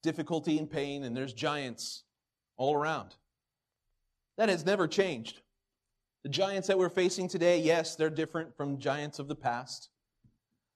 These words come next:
The storms that we are living through today, different from storms in the past. But what has changed is our attitude. What has changed is our willingness to succumb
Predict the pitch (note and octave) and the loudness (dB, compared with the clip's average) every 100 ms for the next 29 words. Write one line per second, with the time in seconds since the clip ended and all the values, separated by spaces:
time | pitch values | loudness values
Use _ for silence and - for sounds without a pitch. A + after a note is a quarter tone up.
0 | _ F3 F3 - A3+ A#3 A#3+ A#3+ F#3+ G#3 | _ -2 0 8 10 12 10 8 8 8
1 | G#3+ A3+ A3 A3+ G3 G#3+ A3 G#3 G#3 G#3+ | 8 6 6 4 4 4 4 2 2 2
2 | G#3+ F3+ F#3 G3 A3 - _ _ _ _ | 2 2 4 4 0 -6 _ _ _ _
3 | C3 F#3+ F#3+ F#3+ F#3+ E3 D3+ C#3+ - - | 2 2 2 -4 -4 -2 -2 -2 -6 -4
4 | D#3+ E3+ E3+ F3 - B2+ A#2 A2+ - - | -2 -2 -4 -8 -6 -4 -4 -6 -14 -16
5 | _ _ _ _ _ _ _ _ _ B2+ | _ _ _ _ _ _ _ _ _ 0
6 | D3+ F3+ D#3+ - A#3+ A#3+ D#3 G#2+ - - | 4 4 2 4 6 6 2 -4 -12 -12
7 | - - _ _ _ _ _ _ _ _ | -14 -20 _ _ _ _ _ _ _ _
8 | _ C3+ C3+ C3+ C3+ D3+ D#3+ D3 C#3 C3+ | _ -8 0 0 0 0 2 2 0 -6
9 | G#2 - - _ _ _ _ _ _ _ | -8 -10 -20 _ _ _ _ _ _ _
10 | _ _ - G3 G3+ - - B3 A#3+ G#3+ | _ _ 6 6 6 2 4 4 6 2
11 | C#3 A#2 - - G3 F#3+ - F3 F3+ F3+ | -2 -8 -12 -8 -2 0 0 4 6 6
12 | E3+ G3+ G3 F3+ D#3+ - - D#3+ - E3 | 6 4 4 2 0 -2 -6 -6 -6 -8
13 | - F3 D#3 B2 | -4 -2 -2 -4